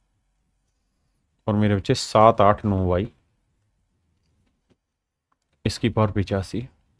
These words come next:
मेरे बच्चों, सवाल में ये कह रहा है, दोनों का यूनिट डिजिट सेम है, तो यूनिट डिजिट निकालने के लिए इनकी तो जरूरत ही नहीं है, ना इनकी जरूरत है,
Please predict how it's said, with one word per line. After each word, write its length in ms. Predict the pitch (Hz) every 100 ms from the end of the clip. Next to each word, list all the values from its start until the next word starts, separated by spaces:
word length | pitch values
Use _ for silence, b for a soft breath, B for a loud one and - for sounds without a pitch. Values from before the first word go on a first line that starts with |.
| _ _ _ -
मेरे 180 | 120 139
बच्चों, 240 | 131 -
सवाल 400 | 151 - 117 135
में 140 | 151 147
ये 60 |
कह 140 | 127 127
रहा 100 | 151
है, 60 |
दोनों 420 | 104 113 131 151 170
का 120 | 165
यूनिट 440 | 147 104 127 156
डिजिट 300 | 127 101 117
सेम 300 | - 95 80
है, 120 | - - _ _ _ _ _ _ _ _ _ _ _ _ _ _ -
तो 60 |
यूनिट 360 | 117 117 143 160
डिजिट 260 | 131 139 151
निकालने 420 | 123 117 127 139
के 60 |
लिए 120 | 156 147
इनकी 200 | 135 143
तो 120 | 139
जरूरत 260 | 117 120
ही 80 | 170
नहीं 140 | 175 175
है, 140 | 147 _ _ _ _ _ _ _ _ _ _ _ _ 107
ना 100 | 113
इनकी 320 | 107 110 156
जरूरत 300 | 160 156
है, 100 | 160